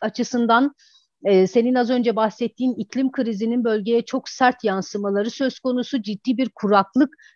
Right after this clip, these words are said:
ve, e, su sorunu var. Bu aynı zamanda tarımsal üretimi de doğrudan etkiliyor.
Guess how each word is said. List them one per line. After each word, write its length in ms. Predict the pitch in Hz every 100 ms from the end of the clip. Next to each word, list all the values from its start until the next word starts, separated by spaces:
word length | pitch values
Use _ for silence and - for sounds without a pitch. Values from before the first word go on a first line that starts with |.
| -
ve, 300 | 190 233 226
e, 260 | 185 202 190
su 240 | - 254
sorunu 460 | 247 262 214 190 180
var. 280 | 208 254 214
Bu 140 | 226
aynı 240 | 226 233 220
zamanda 460 | 214 208 208 247
tarımsal 580 | - 202 196 - 254 247
üretimi 440 | 214 196 - 202
de 120 | 190 185
doğrudan 520 | 196 190 185 180 175
etkiliyor. 580 | 208 - 247 233 247